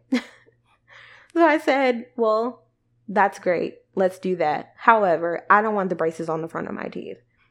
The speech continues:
And he's like, "Okay." And I was like, "Is there any way for you to just put them on the back?"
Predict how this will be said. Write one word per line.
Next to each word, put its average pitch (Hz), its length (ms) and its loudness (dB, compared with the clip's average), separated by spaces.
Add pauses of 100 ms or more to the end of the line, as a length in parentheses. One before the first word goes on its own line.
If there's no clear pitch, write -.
(240)
And 190 100 -2
he's 170 160 -4
like, 180 300 -4 (120)
"Okay." 170 720 -4
And - 580 -12
I 190 60 0
was 190 100 -4
like, 185 120 0
"Is 202 160 -4
there 202 140 0
any 220 120 0
way 185 240 0
for 190 120 -6
you 202 80 -2
to 185 100 -4
just 175 220 -12
put 165 120 -6
them 175 160 -6
on 185 100 -6
the 202 60 -6
back?" - 360 -2